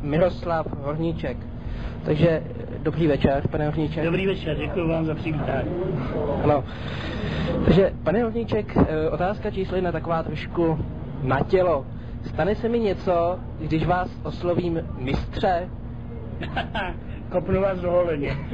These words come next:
Speaker 2: <laughs> Já nemám rád to oslovení mistře. Víte, to je zajímavý, že do dneška mě někteří lidé říkají mistře, což je takový pozůstatek doby minulé. A někteří dokonce říkají pane mistr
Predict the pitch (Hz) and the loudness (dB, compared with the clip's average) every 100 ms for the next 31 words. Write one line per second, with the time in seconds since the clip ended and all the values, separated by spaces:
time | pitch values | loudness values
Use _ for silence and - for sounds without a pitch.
0 | 196 - 233 220 - 180 - - 139 165 | -2 -2 -2 -4 -4 -6 -6 -8 -2 -2
1 | 180 175 170 165 160 175 147 156 151 147 | 0 0 0 0 0 -2 0 0 2 2
2 | 135 156 147 143 113 - - 165 165 170 | 2 0 0 0 -2 -2 2 2 4 2
3 | 165 175 175 180 175 170 160 139 - - | 2 2 0 -2 -2 -2 -2 -2 -6 -8
4 | - 139 147 156 175 - 180 170 160 165 | -6 -2 2 2 0 0 2 2 2 0
5 | 156 160 156 160 151 156 160 147 143 - | -2 0 0 0 -2 -2 0 0 0 -4
6 | - 151 135 - - - - - 151 156 | -6 -4 -4 -6 -8 -8 -6 -2 0 0
7 | 147 151 139 151 147 160 - 156 156 147 | 0 0 0 0 2 2 2 0 0 0
8 | 147 147 151 151 156 165 165 - - 160 | 0 2 2 0 0 0 0 -2 -4 -4
9 | 160 151 135 139 139 165 - 190 180 175 | -2 0 2 4 4 4 4 2 2 0
10 | 165 165 160 160 160 165 156 - 156 156 | 0 0 2 0 0 0 0 0 0 2
11 | 165 160 - 165 170 | 2 0 -2 -2 -2